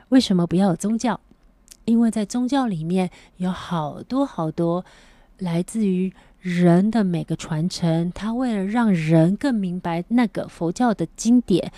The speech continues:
或宗教性的圣经背后的故事里，他们解释了非常的多。这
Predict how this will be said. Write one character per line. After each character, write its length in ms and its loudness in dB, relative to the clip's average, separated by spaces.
或 220 2
宗 260 0
教 160 2
性 300 -2
的 260 -10
圣 300 2
经 200 -2
背 180 -6
后 180 -4
的 100 -2
故 220 -4
事 260 -4
里， 260 -4
他 200 -6
们 160 0
解 200 -2
释 260 -4
了 120 -2
非 320 2
常 260 -6
的 120 -6
多。 420 -4
这 280 6